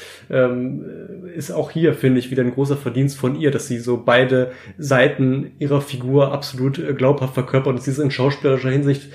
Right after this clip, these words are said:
finde ich, so absolut einer der Höhepunkte auch dieses, ähm, Films. Was dann auch noch so ein zentraler Punkt in Teil drei ist, eine mögliche Annäherung von Michael und Kay. Sie, ähm,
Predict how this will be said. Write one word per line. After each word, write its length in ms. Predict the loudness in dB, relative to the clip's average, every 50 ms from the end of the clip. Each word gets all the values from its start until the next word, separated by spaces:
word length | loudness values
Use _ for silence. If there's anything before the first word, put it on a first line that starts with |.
| -20 -20 -20 -8
finde 180 | -2 0 0 0
ich, 60 | 0
so 140 | 0 -2 -2
absolut 300 | -2 -4 -4 -4 -4 -4
einer 180 | -2 0 2 2
der 140 | 2 2
Höhepunkte 480 | 4 2 2 2 0 -2 -4 -2 -4 -6
auch 100 | -6 -6
dieses, 480 | -6 -6 -6 -6 -8 -8 -10 -14 -18 -20 -20 -20 -20 -14 -8 -6
ähm, 300 | -4 -4 -4 -6 -8 -12 -16
Films. 560 | -6 0 2 2 2 2 0 -6 -10 -14 -16 -16 -16 -16 -18 -6 _
Was 160 | 0 2 2 4
dann 120 | 2 2
auch 120 | 2 2
noch 140 | 2 2 2
so 120 | 2 0 -2
ein 80 | -4
zentraler 400 | -4 -4 -4 -2 0 0 0 0
Punkt 200 | 0 -2 -4 -4
in 60 | -6
Teil 180 | -4 -2 -2 -2
drei 220 | 2 2 2 2
ist, 320 | 2 0 -4 -10 -10 -4 -2
eine 80 | 0
mögliche 480 | 2 4 4 4 4 2 -2 -4 -4 -4
Annäherung 500 | -2 0 0 2 4 4 4 4 2 0
von 240 | 0 -2 -4 -2 0
Michael 340 | 0 0 0 0 -2 -4 -6
und 120 | -6 -4
Kay. 280 | -2 0 2 4 4 4
Sie, 280 | 2 0 0 -2 -2
ähm, 320 | -4 -4 -4 -6 -8 -8